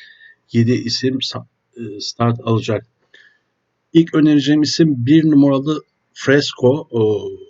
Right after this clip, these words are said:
Fresco'nun koşu performansına baktığımızda, e,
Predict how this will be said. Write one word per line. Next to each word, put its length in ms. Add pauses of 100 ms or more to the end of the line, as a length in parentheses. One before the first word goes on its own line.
(120)
Fresco'nun 540
koşu 320
performansına 880
baktığımızda, 880 (2000)
e, 60